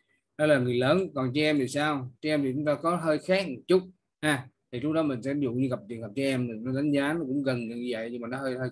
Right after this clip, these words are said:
khác, khác một chút ha. Rồi, đối với một cái độ sâu của cái, cái tổn thương phỏng như thế nào,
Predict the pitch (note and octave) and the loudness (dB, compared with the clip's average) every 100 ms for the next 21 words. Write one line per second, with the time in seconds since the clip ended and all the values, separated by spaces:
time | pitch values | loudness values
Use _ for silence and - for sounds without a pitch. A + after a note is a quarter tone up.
0 | - - D#3 C#3+ G#2+ D3 C#3+ - _ - | -8 -8 -8 -8 -4 -2 -2 -8 _ -20
1 | - _ D#3 D#3 C3+ - _ C3 D3+ G3+ | -20 _ 2 2 0 -10 _ 4 6 8
2 | G#3+ A3+ G#3+ D3 F#3+ F3+ E3+ D3 C#3 C#3 | 8 8 8 6 6 6 4 4 4 4
3 | D#3+ D#3 C#3+ D#3 F3 F3 F#3 D3 D#3 D#3 | 6 6 4 0 0 0 0 -2 -4 -2
4 | D3 C3 D3 D#3 C3+ D#3+ C#3+ A#2+ | -4 -2 0 0 0 0 -2 -4